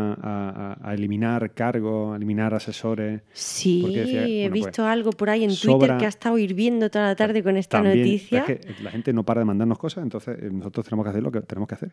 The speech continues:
Speaker 2: Claro, claro.
Speaker 1: Eh, eh, él prometió que iba a reducir esto un veinticinco por ciento, estos asesores, y se ha quedado la cosa en un diez por ciento nada más, tanto que este, para los próximos presupuestos, en vez de
Speaker 2: Ujú.
Speaker 1: reducir lo que ya tiene,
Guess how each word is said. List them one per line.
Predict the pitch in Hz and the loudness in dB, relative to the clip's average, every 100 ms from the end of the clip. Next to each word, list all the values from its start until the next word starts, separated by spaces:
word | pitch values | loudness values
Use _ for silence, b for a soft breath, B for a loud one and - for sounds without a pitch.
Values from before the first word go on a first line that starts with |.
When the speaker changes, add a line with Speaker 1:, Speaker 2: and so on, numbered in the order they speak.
| - | -6
Speaker 2:
Claro, | 190 170 | -4 -2
claro. | 165 180 | -4 -2
Speaker 1:
Eh, | 123 113 113 113 110 110 113 - _ _ _ - | 2 4 4 2 2 0 -2 -6 _ _ _ -2
eh, | 127 117 117 113 - | 2 4 2 0 0
él | 131 | 0
prometió | 139 135 135 | 2 2 2
que | 127 | 2
iba | |
a | 127 | 2
reducir | 123 123 | 2 0
esto | 123 120 | 0 2
un | |
veinticinco | 120 113 120 113 | 2 0 -2 -2
por | 110 | -2
ciento, | 107 123 117 139 | -2 -2 -2 -4
estos | 123 110 | -2 -2
asesores, | 107 113 127 143 226 | -2 -2 -2 -2 -4
y | 220 156 | -4 -2
se | 127 | -2
ha | |
quedado | 113 117 | -2 -2
la | 110 | -2
cosa | 117 131 | -2 0
en | |
un | 113 | 0
diez | 107 107 | 2 0
por | 113 101 | 0 -2
ciento | 107 104 | -2 -2
nada | 107 113 | -2 -2
más, | 139 - B B B B - | -2 -6 B B B B -2
tanto | 131 131 160 165 | 0 0 -4 -4
que | 127 135 120 | -4 -2 -2
este, | 104 - 104 | -6 -6 -4
para | 101 | -2
los | 98 | -4
próximos | 110 123 113 | -4 -4 -2
presupuestos, | 113 120 143 - 160 - - | -2 0 0 0 -6 -6 0
en | 107 | 2
vez | 101 | 4
de | |
Speaker 2:
Ujú. | 101 | 2
Speaker 1:
reducir | 117 117 127 117 | 2 0 0 0
lo | 117 | 2
que | 117 | 2
ya | 120 | 2
tiene, | 147 143 190 | 2 0 -4